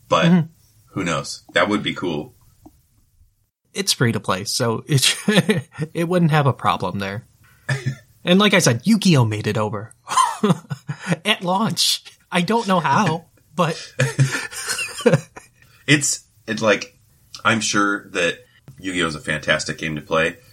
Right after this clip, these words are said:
Speaker 1: It's, it's, it's crazy to me though.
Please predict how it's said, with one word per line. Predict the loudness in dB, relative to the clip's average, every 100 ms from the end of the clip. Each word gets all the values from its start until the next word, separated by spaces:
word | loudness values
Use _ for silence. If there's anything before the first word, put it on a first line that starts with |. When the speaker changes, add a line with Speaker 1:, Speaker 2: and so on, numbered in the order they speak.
| _
Speaker 1:
It's, | -2 0 0 -4 -6
it's, | -2 0 -2 -6 _ _ _ _
it's | -6 -2
crazy | 0 2 2
to | 0
me | -2
though. | 0 0 0 -2 -6